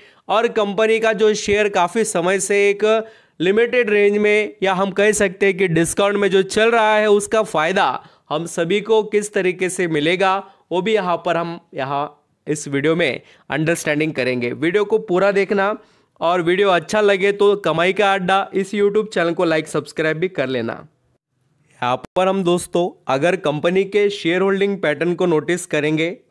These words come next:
तो उसके अंदर आपको गवर्नमेंट का स्टेक देखने को मिलेगा साढ़े तीन परसेंट के ऊपर और फिर यहाँ पर डीआईएस नज़र आएंगे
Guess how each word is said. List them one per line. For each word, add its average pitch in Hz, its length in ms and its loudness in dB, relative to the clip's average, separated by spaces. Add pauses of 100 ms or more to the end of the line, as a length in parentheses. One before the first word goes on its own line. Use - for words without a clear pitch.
तो 180 80 2
उसके 190 280 0
अंदर 180 480 0 (100)
आपको 165 440 0
गवर्नमेंट 175 600 0
का 202 160 2
स्टेक 190 380 -2
देखने 175 300 -2
को 180 120 -2
मिलेगा 170 420 0
साढ़े 156 300 -2
तीन 160 280 -2
परसेंट 156 420 -2
के 160 120 0
ऊपर 165 460 0 (540)
और 196 240 2
फिर 226 220 0
यहाँ 202 280 2
पर 202 200 2
डीआईएस 175 520 2
नज़र 180 260 0
आएंगे 180 500 0